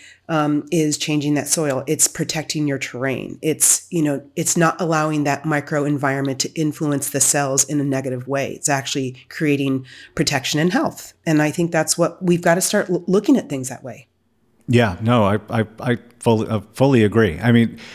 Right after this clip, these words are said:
Speaker 2: I, I, I, I came from a, uh, tech background.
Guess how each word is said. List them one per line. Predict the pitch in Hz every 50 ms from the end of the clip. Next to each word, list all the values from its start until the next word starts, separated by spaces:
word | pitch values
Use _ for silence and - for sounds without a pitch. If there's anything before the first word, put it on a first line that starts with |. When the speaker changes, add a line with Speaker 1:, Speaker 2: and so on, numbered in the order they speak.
| - - -
Speaker 2:
I, | - - - - - 135 131
I, | 113 - - 123 120 90 - - 101 - - 71 78 67 - _ _ - - - -
I, | 143 156 165 165 - 131 - - - -
I | - 151 170
came | 165 - 180 170 156 143 143
from | 135 - 127 120 117 113 107 107 107 104 - - _ _ _ _ _ _ _ _ -
a, | 131 127 117 110 107 104
uh, | 98 95 95 92
tech | - - 120 107 - - - -
background. | - 87 87 - - 160 151 143 143 -